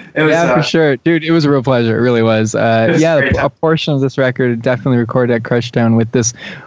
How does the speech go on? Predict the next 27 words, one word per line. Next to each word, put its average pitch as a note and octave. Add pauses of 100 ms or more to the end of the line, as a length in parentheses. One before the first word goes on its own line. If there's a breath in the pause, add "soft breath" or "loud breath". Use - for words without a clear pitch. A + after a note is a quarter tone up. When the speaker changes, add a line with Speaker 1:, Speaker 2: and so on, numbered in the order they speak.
(340 loud breath)
Speaker 2:
really C3
weird C3+
guy B2+
named B2
Eric, B2 (160 soft breath)
as, C3
as, C#3
as D3
Jim D#3+
referred D#3
to B2+
it. B2+ (300)
Oh, F#3+
what's G#3
his G#3
last F3+
name? F#3+
I F#3
can't F#3
remember. A3
It's D#3+
really C#4
weird. F#3+
I D3
can't G#3
remember F#3+
it. A#2+